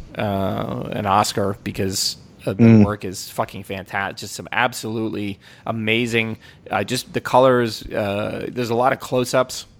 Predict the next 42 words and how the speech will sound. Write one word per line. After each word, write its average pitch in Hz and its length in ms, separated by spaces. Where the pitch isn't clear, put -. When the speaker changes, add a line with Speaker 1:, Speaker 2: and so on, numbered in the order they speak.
Speaker 1:
uh, - 40
on, 107 280
on 110 140
the 110 60
Speaker 2:
Mm-hmm. 107 220
Speaker 1:
faces, 110 420
so 104 140
the 101 100
colors, 110 540
you 120 120
know, 95 80
the, 90 140
the 101 140
interplay 104 380
between, 101 480
you - 80
know, - 60
kind 95 180
of 95 60
the - 60
eyeshadow 104 600
and 98 80
the 95 40
lipstick 104 520
and 95 100
just 98 220
the, 113 340
the - 140
actual, 98 480
you 104 60
know, 92 160
kind 104 160
of 92 40
the 87 60
colors 98 300
on 90 60
the 80 80
frame, 107 420
uh, 90 360
is 92 40
Speaker 2:
Yep. 95 100
Speaker 1:
fantastic. 107 720